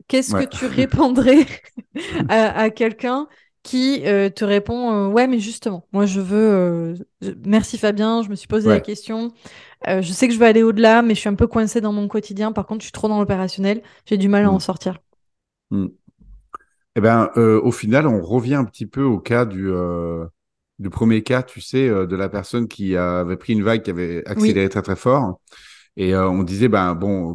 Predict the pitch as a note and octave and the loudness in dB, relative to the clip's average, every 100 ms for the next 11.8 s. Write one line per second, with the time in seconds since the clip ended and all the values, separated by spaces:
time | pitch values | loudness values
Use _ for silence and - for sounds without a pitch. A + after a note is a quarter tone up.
0 | E2 A#2 A2 A#2 A2+ G#2 G2+ - A2 G#2+ | -6 0 2 2 2 0 0 0 -2 0
1 | A#2 A#2+ A2 G2+ F2+ F2+ F#2 - F#2+ G#2 | -2 -4 -4 -6 -4 -4 -8 -8 -8 -8
2 | - G#2 G#2 G#2+ F2+ F2 E2 E2+ E2+ E2+ | -4 0 2 2 0 -4 -6 -6 -6 -8
3 | E2+ F#2+ _ _ - G2+ G#2+ G#2 G#2+ A#2 | -10 -16 _ _ -8 0 2 4 6 4
4 | - G2+ A2+ G2+ A#2 A2+ A2 G2 F2+ F2 | 2 0 0 0 0 0 0 -4 -4 -4
5 | E2+ - E2+ F#2 G#2 G2 G2+ G2 G2 F#2 | -6 -8 -8 -4 -2 0 2 2 0 0
6 | F2 E2+ E2+ G#2 - _ - F#2+ G2 F#2 | -2 -2 -4 -8 -10 _ -10 -2 0 2
7 | F2 A2+ B2+ - C#3 C3+ _ _ _ - | 2 2 2 2 0 -2 _ _ _ -12
8 | A3+ G2+ - A#2+ - C#3+ B2 B2 A2+ G#2 | -8 -8 2 2 4 4 4 2 0 0
9 | F#2 - G2+ F2+ E2+ A#2+ B2+ G#2 F2+ F2 | -2 -2 -2 -2 -2 0 0 -2 -4 -4
10 | E2 C#2+ _ _ _ - A#2 G#2 F#2 F2+ | -6 -12 _ _ _ -6 -2 0 -2 -2
11 | G2 G2 G2 - E2+ - F2+ | -4 -4 -6 -6 -8 -8 -14